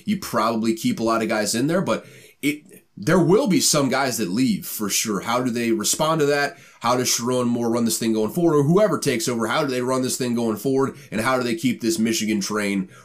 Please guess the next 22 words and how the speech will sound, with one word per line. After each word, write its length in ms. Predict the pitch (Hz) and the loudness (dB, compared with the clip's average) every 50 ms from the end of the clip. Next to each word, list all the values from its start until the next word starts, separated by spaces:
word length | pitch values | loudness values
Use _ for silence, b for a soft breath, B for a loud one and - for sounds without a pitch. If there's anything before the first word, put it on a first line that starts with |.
| B | B
rolling? 560 | B 92 113 120 123 123 120 117 113 104 92 B B B B B B - | B -4 0 0 0 0 0 0 0 0 -2 B B B B B B -10
We 80 | - 101 | -10 -6
talked 320 | - - 151 165 165 165 | -2 0 0 0 0 0
about 200 | 139 123 117 117 | 0 0 0 0
Ohio 340 | 113 104 120 123 120 113 107 | 0 0 0 0 0 0 0
State 320 | 107 - - 110 117 117 | -2 -2 -2 -2 0 0
already. 420 | 104 98 92 95 92 92 92 95 B B B B B B B B B B - | 0 0 -2 -2 -2 -2 -4 -6 B B B B B B B B B B -10
Brian 420 | - 92 113 147 156 156 143 127 | -6 -2 0 2 2 2 0 0
Day 200 | 117 135 139 135 | 0 0 2 2
is 180 | 123 113 104 113 | 2 0 0 0
making 500 | 117 117 113 113 113 107 98 92 87 - - | 0 0 0 0 0 0 0 -2 -4 -6 -6
national 460 | - 107 127 123 120 120 - 127 110 - | -2 -2 0 0 -2 -2 -4 -4 -4 -4
championship 640 | - 123 113 110 95 101 98 87 - - 104 92 | -2 -2 -2 -2 0 -2 -2 -2 -2 -2 -2 -2
moves 320 | 90 98 95 85 85 - - | -2 -2 -2 -2 -4 -4 -4
right 180 | 92 85 80 | -4 -4 -4
now. 160 | 87 85 80 76 | -4 -6 -6 -4
Also 420 | - 120 151 170 170 170 170 147 | -2 0 2 2 4 4 2 4
moves 300 | 147 156 156 147 135 - | 4 4 4 4 4 2
that 100 | 143 131 | 0 0
are 80 | 127 123 | 0 0
designed 460 | 120 123 113 127 123 127 127 117 - | -2 -2 -2 0 0 0 0 -2 -2
to 280 | - 127 117 113 113 | 0 0 0 0 -2